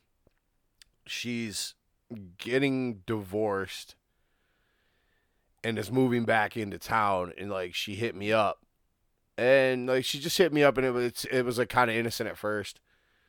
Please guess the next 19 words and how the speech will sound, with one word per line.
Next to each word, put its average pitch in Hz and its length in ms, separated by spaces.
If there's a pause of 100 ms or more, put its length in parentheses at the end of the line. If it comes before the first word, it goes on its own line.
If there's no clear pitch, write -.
(480)
She - 140
just 110 140
wanted 107 260
somebody 104 240
to 92 60
talk 92 260
to, 98 120
was 92 100
going 95 240
through 92 140
some 92 160
shit, - 280
needed 90 240
somebody 92 260
to 87 60
vent, 80 240
whatever, 98 400
whatever, 78 320
whatever. 58 320